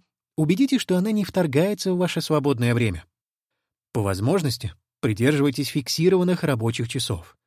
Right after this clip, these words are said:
Не работайте сверхурочно без необходимости. Не берите работу на дом. Не приносите домой предметов,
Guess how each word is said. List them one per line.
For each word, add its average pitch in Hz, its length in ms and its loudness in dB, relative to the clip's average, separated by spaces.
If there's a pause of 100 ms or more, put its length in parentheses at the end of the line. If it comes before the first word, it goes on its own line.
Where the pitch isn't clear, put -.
(460)
Не 131 160 2
работайте 139 500 0
сверхурочно 156 720 0
без 151 180 -4
необходимости. 139 840 -2 (680)
Не 123 180 2
берите 143 360 4
работу 170 380 0
на 139 280 2
дом. 110 200 -2 (540)
Не 131 140 2
приносите 139 500 0
домой 143 280 0
предметов, 135 580 -2